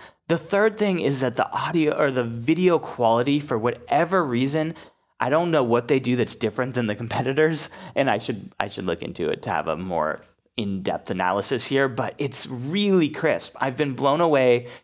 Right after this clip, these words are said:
'cause I thought that when I cut the cord and s-, moved away from satellite that I was gonna have a worse video quality, but I've been really impressed by YouTube.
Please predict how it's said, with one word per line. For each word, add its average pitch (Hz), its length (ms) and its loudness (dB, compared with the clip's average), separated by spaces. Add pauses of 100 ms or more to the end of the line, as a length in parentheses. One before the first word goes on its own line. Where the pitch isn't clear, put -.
'cause 135 160 0
I 139 180 4
thought 143 360 4
that 113 200 0
when 110 160 0
I 98 140 2
cut 98 260 -6
the - 60 -6
cord 170 500 4 (300)
and 110 260 0
s-, - 140 -6
moved 127 320 0
away 107 140 2
from 107 120 -8
satellite 165 480 2
that 123 100 4
I 110 120 4
was 110 160 -2
gonna 110 220 -2
have 90 680 0
a 98 100 0
worse 95 540 -2 (100)
video 90 300 0
quality, 127 480 2
but 104 200 -2
I've 135 220 0
been 107 360 -6
really 120 360 2
impressed 92 440 -4
by 82 80 -4
YouTube. - 400 -8